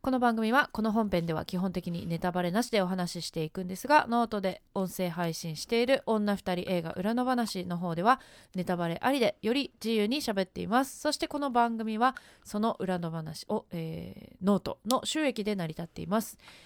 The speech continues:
一回百円で購入して聞いていただけるととっても嬉しいです。そして、さらに応援したいよという方は、サポート、投げ銭ですね、もぜひよろしくお願いします。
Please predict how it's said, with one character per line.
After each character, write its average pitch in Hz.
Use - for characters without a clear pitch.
一 240
回 240
百 226
円 202
で 180
購 185
入 170
し -
て 254
聞 196
い 175
て -
い 165
た 170
だ 196
け 269
る 330
と 339
と 247
っ 220
て 208
も 190
嬉 185
し 202
い -
で 240
す。 -
そ 302
し -
て、 311
さ 277
ら 254
に 240
応 247
援 254
し 247
た 294
い -
よ 339
と 254
い -
う 208
方 214
は、 269
サ -
ポ 175
ー 170
ト、 -
投 170
げ 175
銭 170
で 160
す -
ね、 285
も 277
ぜ 185
ひ -
よ 165
ろ 165
し -
く -
お -
願 160
い 160
し -
ま 233
す。 -